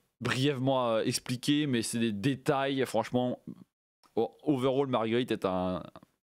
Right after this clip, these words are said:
une invocation, j'ai envie de dire, extrêmement forte. Euh, c'est pour ça qu'Hiverne Mid se jouait à une époque, c'est parce que tu jouais à Mage Control, tu ne pouvais rien faire face à Marguerite qui avait trois mille H P et qui te courait dessus et qui te mettait plus de dégâts que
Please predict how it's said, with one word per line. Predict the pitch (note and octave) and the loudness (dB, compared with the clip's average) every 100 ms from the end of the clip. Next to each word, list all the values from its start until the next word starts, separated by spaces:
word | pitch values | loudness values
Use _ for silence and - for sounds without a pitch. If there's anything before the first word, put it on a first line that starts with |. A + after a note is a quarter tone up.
| _ _ - | _ _ -4
une | A2+ | -2
invocation, | B2+ C3 B2+ - A2+ | 0 0 -2 -2 -6
j'ai | A2+ | -8
envie | - | -10
de | A#2 | -6
dire, | F2+ - - - - | -6 -8 -14 -8 -4
extrêmement | - - C3 A#2 | -2 0 0 0
forte. | G#2 - A#2 - - D#2+ - - - | 0 0 0 0 -4 -4 -8 -10 -2
Euh, | E2+ | 0
c'est | F2 F2+ | 0 -2
pour | G#2 | -2
ça | B2 | -2
qu'Hiverne | - G#2+ G#2 G#2+ | -2 -2 -2 -2
Mid | G2+ | -4
se | - | -6
jouait | F#2+ G#2 | -4 -2
à | G#2 | -2
une | |
époque, | F2 E2+ A2 | -2 -4 -4
c'est | - | -6
parce | - | -8
que | G2+ | -6
tu | F#2 - F2+ | -8 -8 -4
jouais | G2+ | -2
à | G#2 | 0
Mage | F#2+ | 0
Control, | - F2+ A2+ | -2 -2 -2
tu | G2+ | -2
ne | |
pouvais | F2+ F2+ | -2 -2
rien | F2 F#2 | 0 -2
faire | - G#2 | -2 -2
face | G2 | -2
à | D#2+ | -2
Marguerite | E2+ E2 F#2+ | -2 -2 -2
qui | - | -2
avait | D#2+ | -4
trois | - E2+ | -2 -2
mille | D#2+ | -2
H | - | -2
P | F#2+ | -4
et | G2+ | -4
qui | - | -6
te | |
courait | - D2+ | -4 -4
dessus | - G#2 | -4 -8
et | |
qui | - | -8
te | - | -8
mettait | D#2 G#2+ | -4 -4
plus | - G#2+ | -2 -2
de | F#2+ | 0
dégâts | F2 G#2+ | 2 0
que | - C#3+ | 0 -4